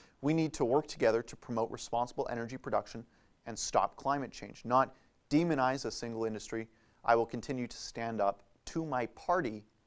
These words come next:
when they're out of touch with the reality on the ground, New Mexico oh two.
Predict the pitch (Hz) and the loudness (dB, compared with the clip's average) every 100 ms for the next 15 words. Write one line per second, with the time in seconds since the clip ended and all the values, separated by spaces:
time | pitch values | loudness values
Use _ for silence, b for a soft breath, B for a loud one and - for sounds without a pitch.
0 | _ _ _ 120 117 113 113 107 113 - | _ _ _ -8 -4 -2 0 0 -2 -10
1 | 117 - - - - - - 110 - 110 | -14 -14 -12 -12 -12 -20 -10 -10 -8 -8
2 | 110 107 123 143 120 113 - 120 113 110 | -6 2 6 6 4 -2 -4 -6 -6 -6
3 | 110 131 120 95 - - b b _ 107 | -4 -2 -2 -4 -10 -20 b b _ -16
4 | 98 - - 120 104 - 110 101 - 147 | -16 -18 -10 -6 -6 -6 -10 -10 -4 -2
5 | 98 | -4